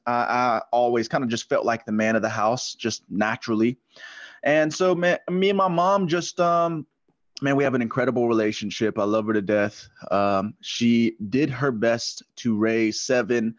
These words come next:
sons on her, basically on her own. I watched her hustle on the weekends at flea markets to make ends meet. Watched her go through some very hard times. Um,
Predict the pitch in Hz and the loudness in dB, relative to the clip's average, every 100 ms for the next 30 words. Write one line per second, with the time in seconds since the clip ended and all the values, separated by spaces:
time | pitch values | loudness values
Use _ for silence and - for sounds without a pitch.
0 | _ - - - - - - - 143 143 | _ -20 -20 -20 -20 -16 -8 -2 2 2
1 | 139 131 131 131 131 98 147 151 143 131 | 2 2 2 2 0 0 -2 0 0 0
2 | 127 - 117 117 117 117 - - 117 123 | 0 0 0 0 0 -4 -8 -4 0 0
3 | 120 - 135 120 113 131 - 135 120 120 | 0 -2 -2 0 0 -2 0 0 2 0
4 | 110 120 120 123 120 107 92 - 139 131 | 0 -2 0 0 2 0 -2 -2 0 2
5 | 127 127 123 123 - - 107 104 - 127 | 2 0 0 -2 -2 -4 -2 -2 0 0
6 | 127 117 120 127 127 123 _ _ _ 127 | 2 2 2 2 2 0 _ _ _ -12
7 | 127 110 110 120 107 117 117 117 107 113 | -4 -2 -2 -4 -2 -2 -2 -2 -2 0
8 | 120 117 123 120 120 120 120 117 113 - | 0 2 0 0 -2 0 2 0 -2 -6
9 | - _ - - - 104 101 98 95 | -14 _ -20 -10 -2 0 0 0 -4